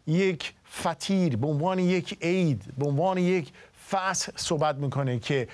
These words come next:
وقتی که کلیسا با هم جمع می‌شه، با هم یک سلبریشن دارن، یک جشن دارن که هدف این جشن و مرکز این جشن خود عیسی مسیح هست که فصح ماست،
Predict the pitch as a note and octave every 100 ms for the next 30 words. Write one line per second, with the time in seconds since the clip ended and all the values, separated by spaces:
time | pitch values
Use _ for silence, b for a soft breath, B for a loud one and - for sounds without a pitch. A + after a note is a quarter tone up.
0 | B F3+ G3 - F#3+ G#3 F3+ F#3+ D#3+ C#3
1 | G3+ F#3+ F3 E3 F3+ F#3+ C3+ G3+ G#3 F#3+
2 | - F#3 E3+ C3+ D#3+ D#3 F3 F#3+ G3 G3
3 | - F#3 F3 D3+ F3 G3+ - E3+ D#3 D3
4 | C#3+ B2+ F#3 F3+ B2+ D3 G#3 A3 - E3+
5 | D3 C3+ A#2+ G2 B B - - F#3 D3
6 | D3+ E3+ G3+ A#3+ A3 G#3 F#3 D3+ D#3+ C#3+
7 | - D3 F3 F3+ F3+ - A3+ G#3+ G#3 F#3+
8 | F3+ F#3 D#3+ C3+ B B - - - B3+
9 | B3 G#3+ - G#3 G3 F3+ D#3+ - C#3+ C#3+
10 | C3 - D#3 C#3 - F#3 G#3+ - F#3+ D3+
11 | B2+